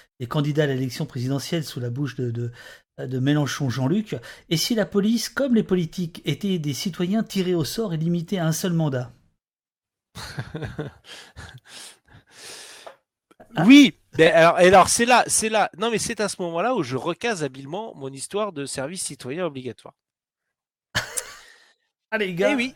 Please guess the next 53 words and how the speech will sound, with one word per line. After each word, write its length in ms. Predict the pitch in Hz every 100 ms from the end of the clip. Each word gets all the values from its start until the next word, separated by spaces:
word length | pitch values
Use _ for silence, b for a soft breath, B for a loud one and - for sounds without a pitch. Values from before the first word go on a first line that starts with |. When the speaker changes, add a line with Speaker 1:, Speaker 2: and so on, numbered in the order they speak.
| -
Speaker 1:
eh, 60 |
Speaker 2:
eh 60 | 185
Speaker 1:
les 120 | 175
Speaker 2:
oui, 100 | 165
Speaker 1:
gars. 200 | 190 190 -
Speaker 2:
eh 720 | 269 285 277 269 254 247 247
Speaker 1:
Eh, 200 | 156 190
eh, 160 | 160 151
il 60 | 160
est 0 |
Speaker 2:
oui, 60 |
Speaker 1:
fort, 200 | 160 170
Speaker 2:
eh 140 | 190 202
Speaker 1:
eh, 180 | 208 202
Speaker 2:
oui. 280 | 202 196 170
Speaker 1:
eh, 120 | 160
il 60 | 175
est 80 |
fort. 340 | 175 160 131 123 B B B _
Vingt-trois 320 | 165 160 170
heures 100 | 170
quarante, 300 | 160 160 170
Speaker 2:
Très, 100 | 165
très 140 | 165 160
Speaker 1:
il, 40 |
Speaker 2:
fort, 60 | 165
Speaker 1:
il, 220 | 170 202
il, 80 | 214
Speaker 2:
très, 100 | 202
Speaker 1:
ah 40 |
Speaker 2:
très 260 | 311 339 330
Speaker 1:
oui, 60 |
non, 100 | 302
non, 200 | 262 240
non, 140 | 220 196
c'est 140 | -
vrai. 140 | 135 190
Euh, 260 | 143 139 139
attends, 260 | 123 143 139
mais 140 | 131
moi, 140 | 131 135
je, 120 | 127 110 110 - _ _ _ -
j'ai 120 | - -
pas 80 |
fini. 260 | 147 160 135 - -
Vas-y. 260 | 151 226 - _ _ _ _ _ _ _
Alors, 140 | 131
Speaker 2:
Bon. 40 | 127
Speaker 1:
la 80 | 147
réserve, 340 | 131 127 156 - b b b b -
c'est 120 | 165
quoi 220 | - 160
ça ? 320 | - - -